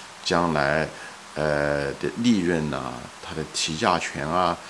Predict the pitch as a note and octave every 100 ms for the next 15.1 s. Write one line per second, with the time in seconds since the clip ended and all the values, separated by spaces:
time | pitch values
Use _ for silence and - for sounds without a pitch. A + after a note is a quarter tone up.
0 | - - F2 E2+ G#2 F2+ F2 C2+ E2 D#2+
1 | D#2 C#2 C#2 D2 D#2 - - E2+ F2 E2+
2 | - - - - D2 - C#3+ A#2 F2 C#2
3 | D#2 D2 C2 D2+ F2 E2+ E2 D#2+ D#2+ D#2
4 | E2 D#2+ D#2+ - - D#2 D2+ C#2+ D2 G2
5 | G2 D#2+ - - - C#2 C2+ B1 - -
6 | - - - - - B2+ B2 C3 D#3 C#3
7 | - - - - - D#2 D#2+ G2+ G2+ G2
8 | F#2 F#2 G2 - - A#2+ A2 A2 D2+ -
9 | A2 - - D#2+ D#2 F2+ - D2+ - -
10 | D2 D#2+ F#2 - - - - - D#2+ D#2
11 | A#2+ - D2+ G2 F#2+ G2 - - - B2+
12 | D#2 - G2 D#2 A#1 G1+ C#2 - - -
13 | - - - G#2 G2+ F2 E2+ F#2+ E2+ E2
14 | - C#2+ D2+ E2 D2+ - C#2+ E2+ D#2+ E2